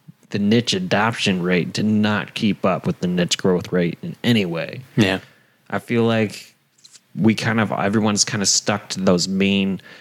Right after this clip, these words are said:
Speaker 1: short head, uh, like, like, of that, like, big s-, curve graph. Like, they stick to that, those mass market options so easily.
Speaker 2: Mm-hmm.
Speaker 1: 'Cause it's so hard. Like, I still listen to the same bands I've listened to forever.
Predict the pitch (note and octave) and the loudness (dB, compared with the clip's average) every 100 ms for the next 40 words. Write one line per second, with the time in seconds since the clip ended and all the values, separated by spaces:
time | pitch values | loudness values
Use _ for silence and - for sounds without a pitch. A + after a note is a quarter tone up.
0 | - - - A#2 A2+ - - A2 G#2+ G2+ | -18 -10 -2 0 0 -2 -4 0 2 2
1 | G2+ - - - G2 G2 F#2 F#2 F2+ F2+ | -2 -6 -20 -6 0 2 2 2 2 2
2 | F#2+ - - _ _ - G#2+ G2+ G2+ G2 | 0 -2 -12 _ _ -6 -2 0 0 0
3 | F2 - G2+ F#2 G#2+ F#2+ - - - _ | 0 0 -2 0 0 0 -2 -12 -14 _
4 | - A2 G#2 G#2 G2 - - G#2 G2 F#2+ | -8 -2 2 0 -2 -8 0 2 2 -2
5 | - - _ - G#2 G#2 F#2+ - - - | -8 -20 _ -4 0 2 2 0 -2 -2
6 | G2+ G2+ G2 - - - G2 G#2 G2+ F#2+ | 0 2 0 -4 -18 -8 2 4 4 2
7 | F#2+ F#2+ - F#2 F2+ F2+ F2 - F2+ - | 0 0 0 0 2 0 0 -4 -4 -2
8 | A2 G2+ F#2+ E2+ - G1+ - - G2+ F#2+ | 0 2 0 -4 -6 -8 -8 0 2 2
9 | F#2 G2+ E3+ G3 - G3 F#3 F#3 F#3+ A2+ | 0 -2 -2 0 2 0 0 0 0 0
10 | G2+ A2 A2+ D#3+ - F3 C3+ C3 C3 C3 | -2 -2 0 0 2 2 2 0 0 0
11 | A#2 G#2+ G#2+ A2 G#2+ G2+ F#2+ F#2+ F#2+ F2 | 2 2 2 2 2 2 2 0 0 0
12 | F2+ F2 E2+ F2 - E2+ - E2 D#2+ - | -2 -2 0 0 0 -2 -2 -2 -6 -12
13 | - - - - | -14 -14 -18 -20